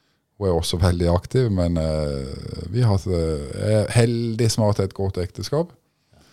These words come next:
Eh, så jeg har ikke brukt så mye tid på utfordringer og,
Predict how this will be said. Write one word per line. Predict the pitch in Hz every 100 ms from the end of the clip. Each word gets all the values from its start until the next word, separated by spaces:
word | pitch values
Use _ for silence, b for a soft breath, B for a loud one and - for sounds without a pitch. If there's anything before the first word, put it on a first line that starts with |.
| b b _ -
Eh, | 98 92
så | 92 101
jeg | 95
har | 95
ikke | - 101
brukt | 92 -
så | 92
mye | 87
tid | - 90 87 -
på | 85 50 - -
utfordringer | 90 95 - 85 82 82 80
og, | 78